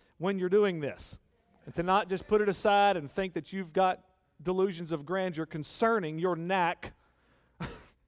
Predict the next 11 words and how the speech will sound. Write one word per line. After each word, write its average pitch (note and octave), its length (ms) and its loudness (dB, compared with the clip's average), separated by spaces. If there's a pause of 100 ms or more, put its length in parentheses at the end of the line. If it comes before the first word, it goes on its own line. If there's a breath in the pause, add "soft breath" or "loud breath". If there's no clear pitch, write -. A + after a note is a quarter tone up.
(1900 loud breath)
for F3 500 -4 (1040)
putting F#3+ 240 -6
things F#3+ 220 -10
together, G#3 260 -8
being D3 220 -8
a D3 40 -8
handyman. D3+ 460 -10
I'm E3 180 -8
not E3+ 200 -6
a - 20 -12
handyman. A2+ 540 -10